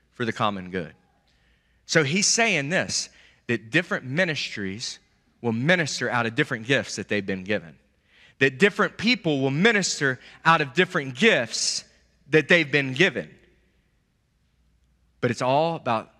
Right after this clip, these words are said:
the same Spirit, the Holy Spirit. It's all about the same Lord, Jesus.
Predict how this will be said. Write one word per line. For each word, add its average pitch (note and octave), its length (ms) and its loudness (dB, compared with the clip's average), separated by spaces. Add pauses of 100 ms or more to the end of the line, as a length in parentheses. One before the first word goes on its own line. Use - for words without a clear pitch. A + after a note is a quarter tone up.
(160)
the - 60 -12
same B2+ 240 -2
Spirit, F#2 460 -6 (960)
the A2 80 -10
Holy G2 220 -4
Spirit. F2+ 380 -10 (840)
It's - 100 -10
all A#2 160 2
about G#2+ 200 -4
the F2 80 -12
same A#2+ 360 -4
Lord, F#2 380 -8 (240)
Jesus. F2+ 680 -8